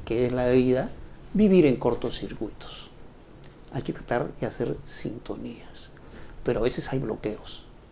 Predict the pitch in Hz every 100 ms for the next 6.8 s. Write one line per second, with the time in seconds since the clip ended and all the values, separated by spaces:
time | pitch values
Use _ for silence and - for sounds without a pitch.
0 | - - - - - 120 131 139 - 139
1 | 135 165 - - 139 117 104 - 101 107
2 | 104 - - - - - 127 127 117 117
3 | 117 127 135 - 123 110 95 - 107 107
4 | - - - - - - - 117 120 120
5 | 120 127 123 170 - - - - - -
6 | 110 107 104 101 - - -